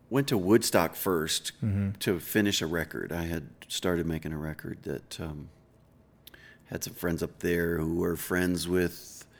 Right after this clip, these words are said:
Speaker 1: some famous people and, you know,
Speaker 2: Mm-hmm.
Speaker 1: great side guys and, uh, Jerry Marotta and, um, Zach Alfred and, um,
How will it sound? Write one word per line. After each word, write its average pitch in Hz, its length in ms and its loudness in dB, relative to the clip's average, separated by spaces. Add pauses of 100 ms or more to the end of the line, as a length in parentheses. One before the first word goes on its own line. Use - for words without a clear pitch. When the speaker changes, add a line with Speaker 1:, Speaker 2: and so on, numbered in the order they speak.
(140)
Speaker 1:
some 98 240 0
famous 82 440 0
people 73 680 -4
and, 69 320 -4
you - 120 -2
know, - 60 0
Speaker 2:
Mm-hmm. 98 120 -4
Speaker 1:
great 80 240 -4
side 71 240 -8
guys 69 380 -8
and, 69 220 -8
uh, - 1080 -16 (420)
Jerry 80 220 2
Marotta 76 680 0
and, 71 180 -4 (680)
um, 57 260 -14 (1400)
Zach 80 340 0
Alfred 78 800 -4
and, - 180 -14 (1500)
um, 50 440 -18